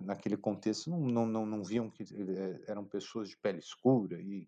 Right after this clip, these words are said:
que, enfim, era todo mundo uma espécie de cegueira quanto a isso. Mas é, mas é ao mesmo tempo, quer dizer, é uma experiência de classe que tira eles de um certo, de um certo espaço no qual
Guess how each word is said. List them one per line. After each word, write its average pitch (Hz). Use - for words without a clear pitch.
que, 104
enfim, 98
era 87
todo 113
mundo 107
uma 101
espécie 104
de 98
cegueira 110
quanto 110
a 98
isso. -
Mas 117
é, 117
mas 110
é 120
ao 123
mesmo 123
tempo, 131
quer 143
dizer, 120
é 113
uma 120
experiência 110
de 92
classe 123
que -
tira 147
eles 131
de 120
um 120
certo, 135
de 123
um 123
certo 127
espaço 135
no 120
qual 135